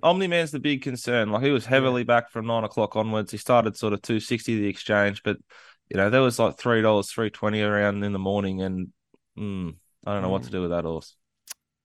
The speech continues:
Speaker 2: The Ranford Handicap over the two thousand metres. This race was a slowly run race. Irish Flame trying to lead all the way at the Valley was going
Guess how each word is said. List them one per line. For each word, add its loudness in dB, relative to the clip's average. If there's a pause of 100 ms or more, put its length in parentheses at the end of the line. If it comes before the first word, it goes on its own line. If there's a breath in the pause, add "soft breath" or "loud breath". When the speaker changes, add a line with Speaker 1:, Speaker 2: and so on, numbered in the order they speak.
(120)
Speaker 2:
The -6
Ranford 0
Handicap -2
over 0
the -6
two -4
thousand -2
metres. -6
This -10
race -4
was -12
a -12
slowly -2
run -2
race. -6
Irish 0
Flame -4
trying -8
to -10
lead -4
all -4
the -10
way 0
at -8
the -10
Valley -4
was -12
going -6